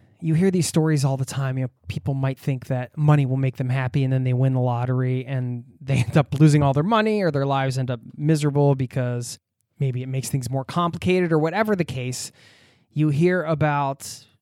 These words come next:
people who have a lot of money who are not happy. You hear about people that switch careers that think they're going to be happy in their new career, and it turns out that they missed their old career, or they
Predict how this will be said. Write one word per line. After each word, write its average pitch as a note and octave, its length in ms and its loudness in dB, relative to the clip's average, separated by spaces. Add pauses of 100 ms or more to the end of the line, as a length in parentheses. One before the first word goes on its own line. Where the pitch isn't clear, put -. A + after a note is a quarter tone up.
(140)
people C#3+ 600 -2
who D3 360 -2
have A#3+ 240 2
a C4+ 40 2
lot D3+ 200 0
of C3+ 60 -2
money C3 320 -2
who C3 360 0
are C3+ 180 0
not A#2+ 160 -4
happy. B2 640 -10
You C#3 240 -2
hear D3+ 480 -4
about D3+ 520 -4
people F3 300 -4
that E3+ 260 -6
switch - 320 -2
careers B3 540 -2
that C3+ 260 -6
think C#3 340 -4
they're C3+ 140 -4
going B2+ 240 -2
to - 60 -16
be C3 80 -6
happy B2 280 -8
in B2 60 -6
their A#2+ 120 -4
new B2+ 160 0
career, C3+ 400 -4
and C3 180 -8
it B2+ 100 -12
turns B2+ 300 -6
out A#2+ 240 -8
that B2+ 120 -8
they C3 120 -8
missed C#3+ 240 -8
their A3 140 0
old C4 140 2
career, D#3 400 0
or C3 400 -2 (460)
they C3 200 -4